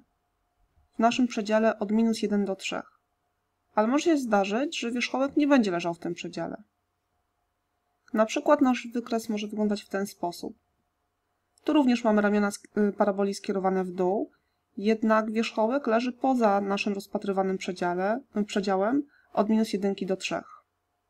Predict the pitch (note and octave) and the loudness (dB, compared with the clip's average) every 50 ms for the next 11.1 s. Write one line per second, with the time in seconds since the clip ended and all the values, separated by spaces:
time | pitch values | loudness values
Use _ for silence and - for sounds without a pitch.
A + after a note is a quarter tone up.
0 | _ _ _ _ _ _ _ _ _ _ _ _ _ _ _ _ _ _ _ - | _ _ _ _ _ _ _ _ _ _ _ _ _ _ _ _ _ _ _ -8
1 | - - D4+ D4+ D4+ C#4+ C4+ C#4 C#4 C#4 C#4 - B3 - - C#4+ C#4+ C4 A#3+ A3+ | 0 2 4 4 4 4 2 2 2 2 0 -2 -6 -4 -2 0 0 2 0 0
2 | G#3+ G#3+ G#3+ G3 G3+ G3 F#3+ F#3+ G3+ A3+ A3 - - - A3+ G#3+ A3 A3 G#3+ - | -2 -2 -2 -2 0 0 0 0 -2 -2 -4 -8 -6 -4 -2 -2 -2 -2 -4 0
3 | - C4 B3 A#3 A3 G#3+ G#3+ G#3 G3+ G3+ G3 G#3+ A3+ A3 G#3+ G#3 - F#3+ F#3 G3 | 0 2 2 2 2 2 2 2 2 2 2 2 2 2 2 0 -2 -4 -6 -6
4 | - - - G3 - - F#3+ G3 F#3+ G3 F#3+ G3 - - G3 F#3 F#3+ F#3 F3+ F3 | -8 -4 -6 -6 -4 -2 0 0 0 0 -2 -4 -4 -6 -6 -2 0 -2 0 0
5 | F3 F3+ G#3 C4 C#4+ _ _ _ _ _ _ _ _ _ - - A3 A3 B3+ B3 | 0 -2 -2 -4 -6 _ _ _ _ _ _ _ _ _ -4 -4 -4 0 0 -2
6 | - - A#3+ G#3 F#3 E3+ - - _ _ _ _ _ _ _ _ _ _ _ _ | 2 4 4 4 4 2 -2 -4 _ _ _ _ _ _ _ _ _ _ _ _
7 | _ _ _ _ _ _ _ _ _ _ _ _ _ _ - C#4+ D4 D4 D#4 D4+ | _ _ _ _ _ _ _ _ _ _ _ _ _ _ 2 2 4 6 6 4
8 | C#4+ - C4 G#3+ - G3 F#3+ - - - - G3 G3 G#3 A3+ C4 D4+ - _ _ | 4 4 0 0 0 0 0 0 -2 -10 -6 -4 -2 -2 -2 -2 -4 -6 _ _
9 | _ _ _ _ _ _ _ _ - A3 A3 - C#4 C#4 C#4 B3 C4 - A#3 A3 | _ _ _ _ _ _ _ _ -2 -2 -2 2 2 2 2 2 2 2 2 2
10 | G#3+ A3 A3 G#3+ - G#3+ G#3 _ - - G#3+ G3 F#3 F#3+ F3+ E3+ E3 E3 E3+ F3+ | 2 2 0 0 -2 -4 -8 _ -10 -6 -6 -4 -2 0 0 0 0 0 0 -2
11 | G#3+ | -2